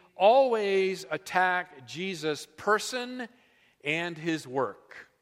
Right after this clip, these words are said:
They go after his person, the person of Christ. They go after the work of Christ. That is, they attack his humanity, or they attack his deity, or they attack his work of redemption. That is the hunting ground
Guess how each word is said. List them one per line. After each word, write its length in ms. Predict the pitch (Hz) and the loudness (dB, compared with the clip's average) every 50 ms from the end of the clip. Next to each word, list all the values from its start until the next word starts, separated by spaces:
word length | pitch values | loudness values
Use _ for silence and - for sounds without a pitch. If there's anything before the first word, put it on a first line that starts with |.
| _ _ _ _ _ _ _ _ _ _ - - - _ | _ _ _ _ _ _ _ _ _ _ -20 -20 -12 _
They 120 | - 135 143 | -4 -2 0
go 160 | 147 156 160 | 4 6 6
after 380 | 175 185 202 202 - - 180 | 6 6 4 0 -2 -6 -6
his 220 | 156 156 143 135 - | -4 -6 -6 -8 -6
person, 520 | - - 190 220 220 214 - 233 233 220 | 0 4 4 4 4 2 -4 -6 -6 -6
the 80 | 185 151 | -8 -10
person 480 | - - - 208 226 220 - - 208 | -8 0 2 2 2 2 0 -6 -8
of 140 | 196 180 - | -8 -8 -8
Christ. 480 | - - - 175 160 165 175 170 165 - - - - _ | -6 -2 2 2 2 2 0 -6 -12 -14 -20 -20 -12 _
They 100 | - 147 | -4 -2
go 120 | 143 143 151 | 2 4 4
after 280 | 151 151 147 - 175 | 4 4 2 -2 -2
the 100 | 160 180 | 0 0
work 340 | 180 185 202 220 214 214 - | 4 6 8 6 6 4 -2
of 120 | 143 117 | -12 -12
Christ. 560 | - - - 127 110 98 90 90 92 - - _ _ _ _ _ - | -8 -4 -2 -2 -2 -4 -6 -12 -20 -20 -20 _ _ _ _ _ 0
That 120 | - 170 170 | 2 2 4
is, 160 | 165 156 135 | 2 0 -2
they 160 | 151 147 147 | -2 0 0
attack 380 | 139 135 - 170 160 156 147 - | -2 0 4 6 6 6 4 0
his 160 | 147 120 - | -8 -12 -12
humanity, 680 | 135 135 127 135 151 160 180 202 214 226 247 262 254 | -12 -10 -4 -2 -2 -2 0 -2 -2 -4 -4 -4 -2
or 120 | 202 160 139 | -2 -2 -2
they 140 | 131 135 131 | -2 -4 -4
attack 340 | 127 - 151 151 147 139 | -2 0 2 2 2 0
his 160 | 143 139 123 120 | -2 -8 -10 -8
deity, 680 | 113 135 143 165 180 196 202 226 262 294 269 240 - _ - - - - - | -6 -4 0 0 2 2 0 0 -2 -4 -6 -8 -12 _ -20 -20 -12 -4 0
or 180 | 143 147 147 | 2 2 2
they 140 | 143 151 147 | 2 2 0
attack 420 | 143 139 - 165 156 151 151 151 - | 0 0 0 2 2 2 2 0 -4
his 320 | 160 143 143 139 139 - - - _ - | -4 -4 -2 -4 -6 -8 -14 -20 _ -6
work 340 | - 139 151 151 147 - | 0 2 2 2 2 0
of 240 | 143 120 117 110 113 120 | -2 -2 -2 -2 -6 -10
redemption. 640 | 117 104 104 147 151 160 156 - - - 104 87 80 _ _ _ _ _ _ _ _ _ _ _ _ _ _ _ _ _ _ - - | -10 -4 -2 -2 -2 -2 -4 -8 -10 -10 -10 -14 -16 _ _ _ _ _ _ _ _ _ _ _ _ _ _ _ _ _ _ -12 -2
That 240 | - 120 147 175 202 | 2 4 4 4 4
is 260 | 196 170 165 160 151 | 2 -2 -2 -4 -4
the 80 | - 156 | -4 -4
hunting 460 | 131 - 208 220 208 - 170 143 131 | -2 -2 -2 -4 -4 -8 -10 -10 -6
ground 580 | 120 131 127 120 117 117 117 117 120 127 135 | -4 -2 -2 -2 -2 -4 -4 -6 -8 -10 -14